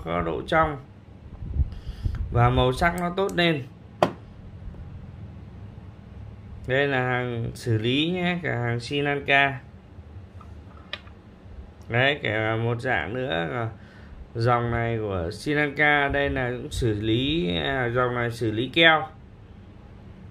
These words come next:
Đấy, xử lý keo để nó khỏa lấp một số cái vết rạn nứt ở trong này.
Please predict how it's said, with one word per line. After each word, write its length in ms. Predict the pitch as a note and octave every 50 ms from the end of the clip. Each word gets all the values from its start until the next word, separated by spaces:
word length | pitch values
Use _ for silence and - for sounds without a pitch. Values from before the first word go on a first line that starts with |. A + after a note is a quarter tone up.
| - - - -
Đấy, 320 | A#2 A2 A#2 B2 C3 C#3+
xử 180 | C#3 - B2 G#2+
lý 180 | A2 A#2 C3 B2+ -
keo 300 | - E3 D#3+ D#3 D3+ C#3
để 160 | B2 A2 G#2+
nó 120 | A2 C3+
khỏa 300 | - - - A#2+ G#2 G2
lấp 340 | G#2 C3 D#3 E3+ E3+ - -
một 200 | D3+ C#3+ C3 B2
số 280 | A#2+ - C3+ C3 C3+ - E3+
cái 220 | F3 E3+ E3+ E3 E3+ - - - - - - - - - -
vết 260 | C3+ D#3+ F3+ F#3 F#3
rạn 260 | F3+ D#3+ C3 F2+ F#2
nứt 180 | D3+ E3 E3+ E3+
ở 80 | C#3
trong 280 | A2+ - C#3 C3+ C3+ C3
này. 160 | B2 A2+ A2